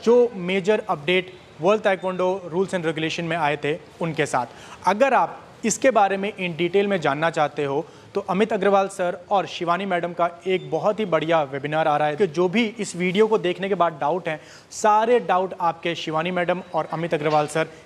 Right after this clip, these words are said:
clear करेंगे। बहुत ही nominal fees पे ये webinar organize किया गया है। तो मैं चाहता हूँ कि आप सब लोग register कीजिए।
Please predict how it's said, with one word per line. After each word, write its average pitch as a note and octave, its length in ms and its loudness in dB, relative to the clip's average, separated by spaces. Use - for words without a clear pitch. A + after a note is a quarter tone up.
clear E3+ 240 2
करेंगे। F#3+ 400 -2
बहुत A3+ 400 2
ही G3 300 -4
nominal G3 460 0
fees F#3 320 -8
पे F3+ 320 0
ये E3 160 2
webinar D#3 420 2
organize D3+ 460 -4
किया D#3+ 180 0
गया D#3 160 2
है। E3+ 200 0
तो D#3+ 60 -4
मैं D#3 80 0
चाहता D#3+ 340 2
हूँ A3 200 0
कि G#3+ 180 -10
आप F#3 220 2
सब F#3+ 180 -4
लोग F#3+ 320 -2
register D3+ 360 -4
कीजिए। F#3+ 400 0